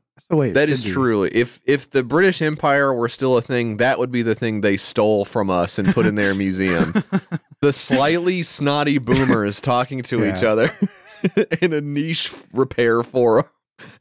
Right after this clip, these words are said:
Speaker 2: <laughs>
Speaker 1: I've, I've found that you've got to laugh. <laughs> Right, Ron. Thank you. <laughs>
Speaker 2: Uh, the only thing it needs is, like, the moderator coming in at the end and saying, "Due to, due to lack of activity, this thread has been closed down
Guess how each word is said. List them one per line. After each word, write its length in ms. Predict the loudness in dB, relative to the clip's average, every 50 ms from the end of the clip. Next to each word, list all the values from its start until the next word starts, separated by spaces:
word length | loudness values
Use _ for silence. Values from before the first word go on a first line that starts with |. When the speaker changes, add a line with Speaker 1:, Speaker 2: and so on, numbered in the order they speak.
| _
Speaker 2:
<laughs> 580 | _ -20 -20 -20 -20 -20 -16 -4 -4 -4 -2 0
Speaker 1:
I've, 400 | 0 2 2 2 2 0 -2 -6 -2
I've 180 | 0 0 0 0
found 340 | 0 0 0 2 2 2 0
that 140 | -2 -4
you've 220 | -2 -4 -4 -4 -2
got 220 | 0 0 -2 0 -2
to 80 | -2
laugh. 400 | -2 0 0 -2 -2 -6 -10 -14 _ _ _ _ _ _ _ _ _ -6
<laughs> 200 | -6 -2 -2 -2 -4 -4 -10 -16 -16 -16 -16 -14 -14 -12 -8 -8 -8 -4 -2 0 2 2 2 0 0 -4 -2 2 2 2 2 0 -2 -2 -2 -2 -2 -4 -4 -4 -4 -2 -4 -2 -2
Right, 220 | -2 -2 0 0
Ron. 220 | 0 0 -2 -2 -4
Thank 260 | -6 -8 -8 -8 -8
you. 100 | -12 -14 -14 _ _ _ _ _ _ _ _ _ -18 -16 -16 -14 -14 -16 -16 _ _ _ _ _ _ _ _ -4
<laughs> 100 | -2 -2 -2 -4 -20 -20 -20 -20 -20 -20 -20 -20 -20 _ -12
Speaker 2:
Uh, 320 | -8 -8 -6 -2 0 -2 -2 -2 -2
the 120 | 0 0
only 180 | 2 2 2 0
thing 140 | 0 0 -2
it 100 | -4 -2
needs 380 | -2 -2 0 0 0 0 0
is, 160 | 0 0 0 2
like, 320 | 2 2 0 0 -4 _ _ _ _ _ _ _ _ _ -2
the 140 | -2 0 0
moderator 540 | 2 0 0 0 0 0 0 2 2 0
coming 340 | 0 0 -2 0 0 0 0
in 400 | 0 0 2 2 2 0 0 -2
at 240 | -2 -2 -2 -4 -2
the 180 | -2 -2 0 0
end 240 | 0 0 0 0
and 100 | -2 -4 -2
saying, 360 | -2 0 0 0 -2 -4 0
"Due 200 | 0 0 0 0
to, 320 | 0 0 2 2 2 0
due 160 | 0 0 -2 -2
to 200 | 0 0 0 2
lack 280 | 2 2 2 0 -2
of 100 | -2 0
activity, 520 | 0 0 0 0 -2 -2 0 0 0 0 0
this 200 | 0 -2 -2 -4
thread 400 | -6 -2 2 2 4 4 2 2
has 160 | 0 -2 -2
been 180 | -2 -2 -2 -2
closed 380 | 0 0 0 0 2 0 0
down 460 | 0 0 0 0 0 -2 -2 -4 -4